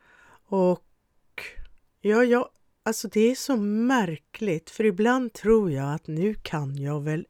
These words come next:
ändå inte hitta på något nytt, något mer än allt det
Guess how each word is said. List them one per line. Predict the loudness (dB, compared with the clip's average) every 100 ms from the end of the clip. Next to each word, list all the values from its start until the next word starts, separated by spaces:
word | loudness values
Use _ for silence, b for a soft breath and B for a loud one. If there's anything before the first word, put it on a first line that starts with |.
| _
ändå | 0 0 -4 -6 -4 -4 -4 _
inte | -4 -4 -6 _ -8 -8 -8 B B B
hitta | -12 -12 _ -8 -8 _
på | -4 -2 -2 -4 -8 b b b _
något | -4 -4 -6 _
nytt, | -8 -4 -6 -8 _ _ _ -20 -20 b b b
något | -6 -2 0 -2 -6 -8
mer | -6 -4 -2 -2 -2 -2 -2 -4 -6 -10 _
än | -4 -4 -4
allt | -2 -2 -4 -8 _
det | -4 -4 -4